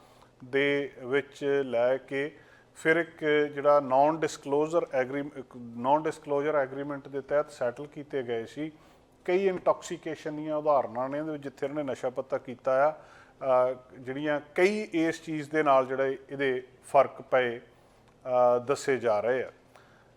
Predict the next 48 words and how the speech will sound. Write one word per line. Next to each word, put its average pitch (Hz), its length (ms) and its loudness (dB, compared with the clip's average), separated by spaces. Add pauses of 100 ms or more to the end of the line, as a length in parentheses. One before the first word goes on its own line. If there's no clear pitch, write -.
(180)
ਅ, - 20 6
ਮੀਟਿੰਗ 160 380 0
ਜਿਹੜੀ 214 180 -4
ਸੈਨੇਟਰਸ 170 480 0
ਦੇ 185 120 -2
ਨਾਲ 160 520 6
ਆਪਣੀ 151 240 -10
ਸਪੋਰਟ 151 340 -6
ਕਰਨ 160 220 2
ਲਈ 165 100 -4
ਹੁਣ 160 120 -6
ਜਿਹੜੇ 175 140 -4
ਪੀਟ 175 300 -8
ਹੈਕਸਥ 165 260 -10
ਦਾ 170 160 0
ਨਾਂ 135 240 0
ਤੇ - 160 -8
ਟਰੰਪ 165 260 -2
ਨੇ 175 80 -10
ਲੈ 123 200 2
ਦਿੱਤਾ, 156 400 -2 (520)
ਉਹ 175 80 2
ਇਹ 202 80 2
ਵੀ 214 100 -6
ਚਾਹੁੰਦੇ 180 300 0
ਆ 180 40 2
ਕਿ 180 120 -8
ਮੈਂ 170 120 -6
ਚੁਣਿਆ 151 380 -4
ਜਾਵਾਂ, 165 280 -4
ਇਹਦੇ 180 200 -2
ਲਈ 196 100 -4
ਹੁਣ 165 120 -6
ਸੈਨੇਟਰ 131 420 -4
ਦੀ 131 120 -12
ਸਪੋਰਟ 117 400 -10
ਲੱਭ 139 240 -2
ਰਹੇ 147 180 0
ਆ, 147 60 -2
ਉਹਨਾਂ 139 140 -4
ਦੇ 131 100 -6
ਨਾਲ 113 100 -6
ਮੀਟਿੰਗਸ 120 460 -12
ਵੀ 160 120 -12
ਕਰ 131 200 -2
ਰਹੇ 135 200 0
ਆ, 127 100 -4
ਅ, - 720 -12